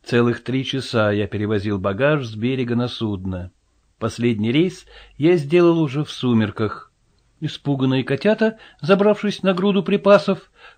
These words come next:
удивленно смотрели на темную воду. Меньше чем через час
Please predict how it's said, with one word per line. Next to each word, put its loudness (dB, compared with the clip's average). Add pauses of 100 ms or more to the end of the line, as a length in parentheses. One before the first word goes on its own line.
удивленно 4
смотрели 0
на 2
темную 0
воду. -4 (1200)
Меньше 0
чем 0
через -6
час 2